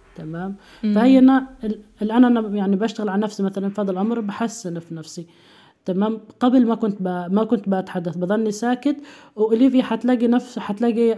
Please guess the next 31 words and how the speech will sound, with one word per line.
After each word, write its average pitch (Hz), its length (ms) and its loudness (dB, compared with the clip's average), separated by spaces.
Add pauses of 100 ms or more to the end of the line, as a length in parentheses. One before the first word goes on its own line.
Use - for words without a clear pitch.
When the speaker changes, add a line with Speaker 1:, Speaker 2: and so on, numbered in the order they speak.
(100)
Speaker 1:
آدم 220 280 0
إنه 220 320 -2 (240)
تعامل 220 360 4
اختلف 202 420 -2
معاها. 175 420 -2 (240)
ليش؟ 269 480 2 (160)
I 214 180 0
don't 202 280 -4
know. 180 260 -2
I'm 185 180 -2
not 185 120 -4
gonna 180 280 -6
tell 160 100 -8
you. 151 180 -8 (280)
مش 196 160 -2
هحكي 202 340 -2
لك. 170 220 -8 (100)
ها، 202 200 -2
أنت 220 140 -2
بدك 214 140 -2
تعرفيها 202 360 -2
لنفسك، 185 600 -4
بنفسك. 185 460 0 (500)
وهذا 214 340 0
الأمر 240 240 4
بخلي 214 260 -2
التواصل 220 600 -2
بيني 254 280 6
وبين 233 200 0
الآخرين 196 400 -2
صعب. 151 320 -12